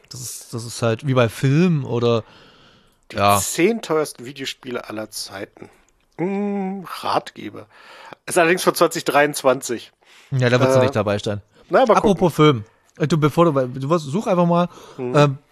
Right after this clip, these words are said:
Speaker 1: apropos Film, ich hab jetzt auch in der Zeit, äh, Filme gesehen, so die, die man kennt, aber ich hab zum Beispiel einen neuen Film gesehen,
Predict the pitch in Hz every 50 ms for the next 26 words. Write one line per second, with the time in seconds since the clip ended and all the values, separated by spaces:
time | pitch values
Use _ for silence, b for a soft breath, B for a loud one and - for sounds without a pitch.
0 | _ _ _ - - - 143 - 143 135 151 135 - - 175 208 220 180 139 -
1 | 156 151 151 - - - 156 170 170 175 151 143 131 - - - 135 135 131 -
2 | - - 123 123 117 113 104 - _ _ _ _ _ _ _ _ _ _ _ _
3 | _ _ _ _ _ _ - - - - 160 160 170 170 156 131 131 117 110 120
4 | 151 170 196 175 135 117 - - _ _ _ - 127 120 113 107 107 - 143 165
5 | 226 - 165 160 139 160 156 - - 156 139 123 - 135 120 120 123 135 160 185
6 | 180 - 180 180 180 165 147 156 160